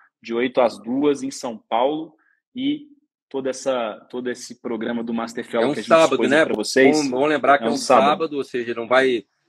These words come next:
Speaker 2: quem ainda é residente não vai perder, já pode trocar plantão, essas coisas todas assim, que, que não vai perder dia,
Speaker 1: Não.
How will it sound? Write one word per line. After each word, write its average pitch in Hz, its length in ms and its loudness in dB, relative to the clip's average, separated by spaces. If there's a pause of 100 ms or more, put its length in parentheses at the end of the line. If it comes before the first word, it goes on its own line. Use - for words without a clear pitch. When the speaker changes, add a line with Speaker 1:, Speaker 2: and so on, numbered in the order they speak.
Speaker 2:
quem 127 260 -6
ainda 127 200 2
é 127 80 4
residente 123 540 -4
não 120 80 -6
vai 120 120 0
perder, 117 680 -2
já 113 120 0
pode 127 220 -4
trocar 123 300 -2
plantão, 131 800 0
essas 110 240 -12
coisas 113 320 -6
todas 117 320 -6
assim, 135 400 -6
que, 135 240 -8
que 135 120 -12
não 123 100 -16
vai 123 120 6
perder 123 400 4
dia, 127 380 2
Speaker 1:
Não. 120 180 -6